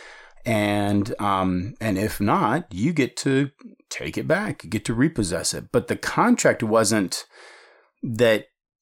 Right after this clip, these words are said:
looking for the repossession. The contract was made promising that you would pay for it,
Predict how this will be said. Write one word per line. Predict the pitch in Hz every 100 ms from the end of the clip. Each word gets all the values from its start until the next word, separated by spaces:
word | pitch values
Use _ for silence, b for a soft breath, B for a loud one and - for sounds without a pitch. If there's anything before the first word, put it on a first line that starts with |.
| _ _ _ _ 101
looking | 123 143 117
for | 87 107
the | 92
repossession. | 101 - 82 87 - 113 107
The | 110
contract | - - 151 247 - 135
was | 123 107
made | 104 101 85
promising | - 107 104 - 104 95 98
that | 98 98
you | 104 113
would | 90 92 104 -
pay | - - 160 196
for | - 69 -
it, | - -